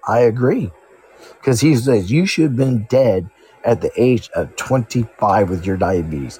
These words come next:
You should have been dead." He goes, "Your internal organs are not damaged." He's, "The only thing you suffer from it is you went blind." And he goes, "That's 'cause doctors would not keep you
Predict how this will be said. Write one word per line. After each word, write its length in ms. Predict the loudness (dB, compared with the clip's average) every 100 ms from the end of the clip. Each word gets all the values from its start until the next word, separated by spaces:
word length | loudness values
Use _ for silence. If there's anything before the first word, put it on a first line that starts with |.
| -4
You 120 | -4
should 180 | 0 0
have 80 | 2
been 240 | 0 -2
dead." 340 | 2 4 4 0 -10 -18 -2
He 180 | 2 2
goes, 180 | 0 -2
"Your 220 | 0 0 -4 _ _ -20 -16 -4
internal 540 | -4 0 2 2 0 -2
organs 440 | 0 2 4 2 0
are 160 | -2
not 440 | 2 0 -2 -6 -4
damaged." 680 | -2 0 0 -4 -6 -18 _ -20 -20 -6
He's, 140 | -4 0
"The 60 | 0
only 160 | 0
thing 260 | 0 0 2
you 120 | 0
suffer 320 | 0 -2 -2
from 240 | -2 0 0
it 120 | -2 -4
is 240 | -4 -4 -8 -20 -20 -20 -20 -20 _ 0
you 140 | 2
went 240 | 2 0
blind." 440 | -2 0 0 -4 -6 -2
And 100 | 2
he 140 | 4
goes, 180 | 2 2
"That's 260 | 0 0 -2
'cause 260 | -4 -4 -6 -2
doctors 520 | 0 0 -2 -4 -4 _ _ _ -4
would 160 | 0 0
not 320 | 0 0 -2 -6 _
keep 340 | -2 -2 0
you 220 | -2 -2